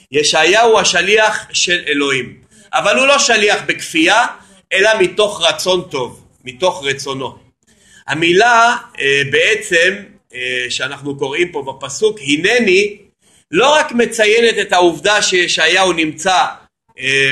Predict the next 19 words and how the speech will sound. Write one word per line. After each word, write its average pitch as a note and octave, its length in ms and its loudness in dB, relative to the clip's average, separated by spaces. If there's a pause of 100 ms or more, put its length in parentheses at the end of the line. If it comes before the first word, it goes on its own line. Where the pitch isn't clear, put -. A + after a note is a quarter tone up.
בעצם D3+ 560 -2
במקום C#3+ 460 0
עצמו, D#3+ 800 -2 (300)
אלא D#3 300 2 (260)
מתארת G#3 580 2 (160)
את F3+ 160 -8
הרצון E3 760 0
שלו F#3+ 380 -2
לעשות E3 800 -2 (100)
את - 120 -8
כל G#3+ 320 2
מה F#3+ 260 0
שהוא D#3+ 460 -2
התבקש C3+ 600 -6
לעשות, A2+ 580 -10
כל D#3 140 -8
מה D#3+ 120 -12
שידרש C3+ 520 -6
ממנו. G2 380 -20